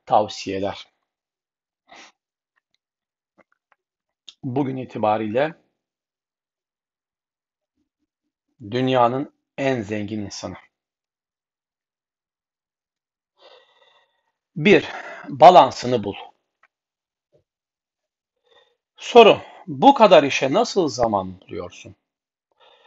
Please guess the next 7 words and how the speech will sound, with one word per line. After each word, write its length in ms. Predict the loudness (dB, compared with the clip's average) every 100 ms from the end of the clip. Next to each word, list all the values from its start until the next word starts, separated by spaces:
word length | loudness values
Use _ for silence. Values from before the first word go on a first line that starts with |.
| _ _ _ _ _ _ _ -20 _ _
Altı 320 | 8 8 6
saat 300 | 8 8 8
gece 220 | 4 0
uykusu 400 | -2 -2 -8 -4
benim 240 | -4 -4 -8
için 220 | -6 -4
yeterli. 500 | -6 -2 0 0